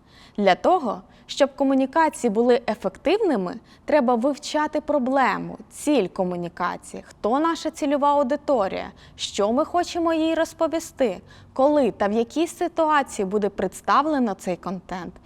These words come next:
де ми будемо його транслювати, через які канали, які інструменти, формати будемо використовувати.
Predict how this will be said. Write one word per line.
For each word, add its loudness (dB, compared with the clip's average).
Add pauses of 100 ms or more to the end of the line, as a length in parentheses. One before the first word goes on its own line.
(180)
де 2
ми 0
будемо -2
його -6
транслювати, -6 (300)
через 0
які -2
канали, -2
які -2
інструменти, -2
формати 0
будемо -8
використовувати. -8